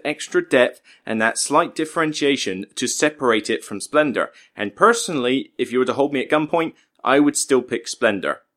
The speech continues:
Splendor is just that little bit more accessible for people. It's, like, really easy to play, has some variation,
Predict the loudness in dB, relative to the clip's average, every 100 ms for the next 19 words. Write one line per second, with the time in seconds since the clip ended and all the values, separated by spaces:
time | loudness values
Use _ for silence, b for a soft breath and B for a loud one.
0 | _ _ _ _ 0 2 4 2 0 0
1 | 0 -2 2 2 4 4 4 4 2 0
2 | 0 -2 -2 -2 -2 -2 -2 -4 -2 -2
3 | 2 4 4 0 B -4 -2 -2 -2 0
4 | 0 0 8 8 8 4 -2 -4 -4 -4
5 | 2 4 4 0 b b 2 2 2 2
6 | 2 4 2 2 2 0 0 -2 -2 -2